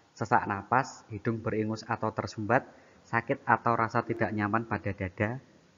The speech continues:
kelelahan, dan yang terakhir demam ringan.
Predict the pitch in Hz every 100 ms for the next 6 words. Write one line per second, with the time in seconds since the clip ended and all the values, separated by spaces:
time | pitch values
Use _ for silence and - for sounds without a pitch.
0 | - 110 107 101 107 127 143 143 - 117
1 | 113 104 104 104 107 123 - 107 98 110
2 | 131 131 - 98 90 87